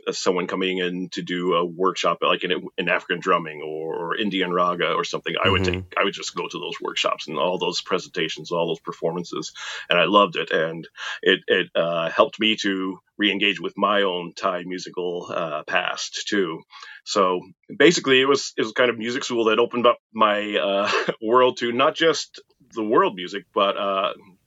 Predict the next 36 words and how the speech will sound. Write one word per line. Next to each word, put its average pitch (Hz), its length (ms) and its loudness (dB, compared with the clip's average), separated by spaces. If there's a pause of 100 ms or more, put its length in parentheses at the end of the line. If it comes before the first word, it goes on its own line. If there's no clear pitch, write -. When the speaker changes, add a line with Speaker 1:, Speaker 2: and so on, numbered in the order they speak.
(280)
Speaker 1:
I 92 100 -4
hate 85 160 -6
that 80 140 -4
word, 82 240 -8 (260)
uh, 110 180 8 (260)
<laughs> - 240 -8
Speaker 2:
Yeah. 101 220 4
Speaker 1:
to, 110 360 4
to 143 180 4
the 110 180 2
broader 120 380 6
Speaker 2:
<laughs> 123 440 -4 (160)
Speaker 1:
<laughs> 104 40 -16
music 120 420 -4
of, 117 220 4 (100)
of 107 160 0
the 107 80 -6
globe, 107 480 0
of 113 200 0
the, 104 280 -2
of 104 180 -6
the 113 80 -4
world. 104 340 0 (300)
Uh, 104 300 4
but 117 240 2
also, 113 480 2 (240)
I 107 100 -4
got 104 160 -4
to 113 80 -2
experience 104 340 -2
a 107 60 -6
lot 104 160 4
of 98 80 -4
new 107 200 -6
music. 101 640 -6
Uh, 95 300 -2